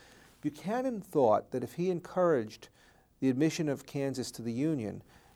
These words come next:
that might end some of the disputation in Kansas, it might bring a democratic state into the Union,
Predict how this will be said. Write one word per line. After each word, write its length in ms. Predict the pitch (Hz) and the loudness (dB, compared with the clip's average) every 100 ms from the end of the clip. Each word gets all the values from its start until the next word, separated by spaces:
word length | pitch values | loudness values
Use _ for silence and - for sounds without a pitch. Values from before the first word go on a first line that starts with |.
| _ | _
that 180 | 147 147 | 2 4
might 320 | 196 165 143 - _ _ | 2 2 2 0 _ _
end 400 | 156 175 208 185 - _ _ _ | 4 4 2 -6 -14 _ _ _
some 220 | - 139 | 0 2
of 140 | 123 | 2
the 200 | 120 113 117 _ _ - | 2 0 -2 _ _ 0
disputation 720 | 156 143 135 135 147 151 151 | 0 2 -2 2 2 4 0
in 100 | 120 | -4
Kansas, 600 | 123 120 104 101 143 147 - - | -4 -6 -6 -6 -8 -8 -12 -12
it 80 | 139 | 2
might 200 | 151 156 | 2 4
bring 220 | 151 165 | 0 0
a 40 | 139 | 0
democratic 580 | 139 147 147 143 127 | 0 0 0 0 0
state 360 | - - 131 131 | -4 0 2 2
into 220 | - 120 117 | -4 -8 -4
the 100 | 113 | -4
Union, 480 | 110 107 117 131 | -4 -4 -6 -8